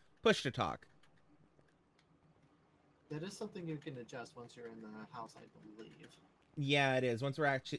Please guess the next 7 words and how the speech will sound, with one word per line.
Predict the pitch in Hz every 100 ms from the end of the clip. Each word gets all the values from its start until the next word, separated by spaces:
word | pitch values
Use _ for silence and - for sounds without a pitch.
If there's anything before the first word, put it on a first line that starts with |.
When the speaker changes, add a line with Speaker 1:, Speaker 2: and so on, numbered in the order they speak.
| -
Speaker 1:
actually | 127 - 123 117
at | 123 117 110
the | 113
thing. | - 107 98 95 - - - - - - -
Um, | 117 113 113 110 110 107 107 - - - - - - - - - 120
but, | 123 117 107 - - - - - - - - - _ - - _ - - - - _ _ - - - - - - - - - - - - - -
um, | 117 107 104 101 92